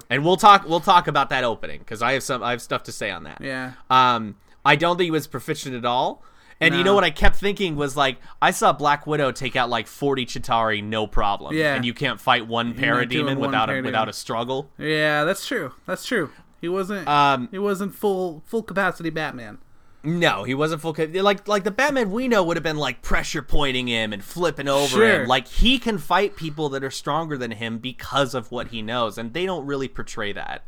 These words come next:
Speaker 2: Right.
Speaker 1: in this Batman. Even in the last movie when he fought Superman, the only reason he, he,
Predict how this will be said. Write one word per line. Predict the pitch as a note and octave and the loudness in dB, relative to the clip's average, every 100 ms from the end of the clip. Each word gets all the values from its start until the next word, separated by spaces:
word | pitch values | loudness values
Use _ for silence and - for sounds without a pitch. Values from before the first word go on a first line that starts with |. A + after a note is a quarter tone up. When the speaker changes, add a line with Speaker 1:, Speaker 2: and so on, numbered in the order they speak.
| - | -10
Speaker 2:
Right. | D3 C#3+ C3 | -8 -6 -8
Speaker 1:
in | B2 A2+ | -6 -6
this | G#2+ G#2 | -6 -6
Batman. | G#2+ G#2 G2+ G2 A2 | -2 -2 -2 -6 -4
Even | E3 | -4
in | F3 | -4
the | E3 | -4
last | C#3 C3 C3 C3 | 0 0 0 -8
movie | A2+ A2 | -8 -8
when | A2+ | -10
he | A2+ | -8
fought | - A2 | -4 -4
Superman, | - C3 A#2 A2 G2+ G#2+ | -4 -10 -8 -6 -6 -4
the | B2+ | -4
only | B2+ | -4
reason | A#2+ B2 A#2 | -6 -8 -8
he, | A2+ A2 A2 - - - - _ | -10 -8 -10 -12 -20 -20 -20 _
he, | C3 | -2